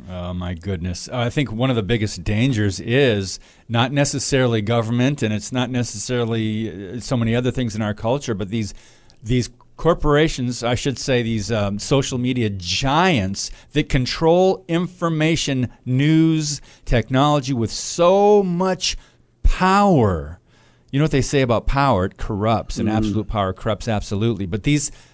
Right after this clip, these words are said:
Speaker 1: they have way too much power, as you see now, uh, in the silencing of free speech of those they disagree with. And usually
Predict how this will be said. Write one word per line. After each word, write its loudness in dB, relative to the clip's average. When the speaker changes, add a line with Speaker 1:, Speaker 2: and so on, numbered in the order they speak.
Speaker 1:
they 0
have 0
way 2
too 0
much -2
power, 2
as 0
you 0
see -2
now, 2
uh, 0
in 0
the 2
silencing 0
of -2
free -2
speech 0
of -2
those 4
they 4
disagree 2
with. 2
And 0
usually 2